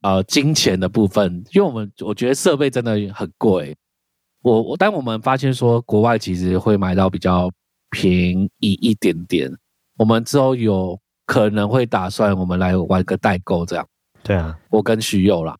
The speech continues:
Speaker 1: 到时候有的话再分享给大家。那你说设备的话，我想一下，我之后其实也蛮想再整个换一遍，换过一轮的。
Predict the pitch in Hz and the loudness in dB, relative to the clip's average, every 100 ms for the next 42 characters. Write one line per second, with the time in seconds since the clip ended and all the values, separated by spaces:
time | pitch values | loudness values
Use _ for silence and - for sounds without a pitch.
0 | _ _ _ - 123 120 117 117 95 87 | _ _ _ 0 0 2 0 2 0 0
1 | 104 101 92 92 90 85 85 82 87 82 | 0 -2 -2 -4 -4 -4 -6 -4 -2 -4
2 | - _ 208 180 131 104 131 127 127 135 | -10 _ 0 0 -2 -2 0 2 0 -2
3 | 139 _ _ - - 185 143 123 139 113 | -6 _ _ -6 0 2 2 0 -2 0
4 | 110 95 123 117 101 95 95 90 87 110 | -2 -2 0 0 0 -2 -4 -6 -6 -2
5 | 101 92 95 _ - 117 185 202 185 127 | 0 0 -6 _ -2 0 2 0 -2 -6
6 | 131 127 117 110 120 120 104 127 123 90 | -4 -2 -2 0 0 0 0 0 0 -4
7 | 87 113 101 90 107 98 - 107 107 98 | -2 0 0 -2 -4 -2 -2 0 2 2
8 | 95 82 - | 0 -2 -6